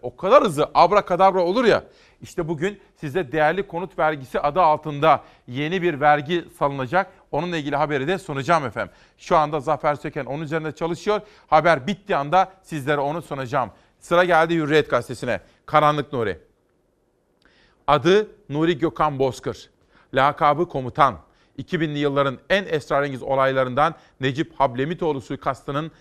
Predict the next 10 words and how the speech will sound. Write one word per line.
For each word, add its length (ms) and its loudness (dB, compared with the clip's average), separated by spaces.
kilit 260 -4
ismi 220 -12
olarak 380 0
Ukrayna'da 460 -2
yakalandı. 560 0
Sauna 380 0
çetesinde 580 -6
de 40 -2
o 220 0
vardı. 440 4